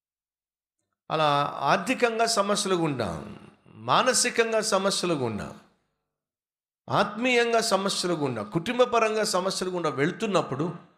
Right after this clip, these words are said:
అలాంటి వారు మీకు తారసపడితే ఆదరించే మాటలు చెప్పండి,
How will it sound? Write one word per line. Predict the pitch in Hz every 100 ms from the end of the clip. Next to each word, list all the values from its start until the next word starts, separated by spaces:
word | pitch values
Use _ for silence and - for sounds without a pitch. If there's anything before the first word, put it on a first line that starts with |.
| _ _ _ _
అలాంటి | 117 160 262 233 262
వారు | 226 220
మీకు | 202 185
తారసపడితే | 165 151 190 - - 170 156 139 120 165 - - _ _ _ -
ఆదరించే | - 185 226 247 208
మాటలు | 208 170 165 156
చెప్పండి, | 131 113 - 80 76